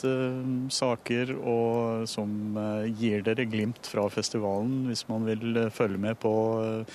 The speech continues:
både på Facebook og på Instagram og på Twitter og på litt av hvert.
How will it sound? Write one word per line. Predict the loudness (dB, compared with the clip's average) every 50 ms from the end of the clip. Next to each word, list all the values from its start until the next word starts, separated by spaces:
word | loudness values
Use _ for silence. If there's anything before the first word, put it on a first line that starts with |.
| -16 -18 -6 -2
både | 0 0 0 0 0
på | 2 2 2 2 0 -2 -6 -8
Facebook | -2 0 0 0 0 -2 -2 -2 -2 -4 -4 -4 0 0
og | 0 0 2
på | 0 0 0 0
Instagram | -2 -4 -4 -2 -2 -2 0 0 0 0 0 -2 -4
og | -4 -6 -6 -6
på | -6 -4 -4 -4 -4 -4
Twitter | -2 -4 -4 -2 -2 -2 -2 -2
og | -2 -2
på | 0 0 0
litt | 0 -2 -2
av | -2 -2
hvert. | 0 -2 -2 -6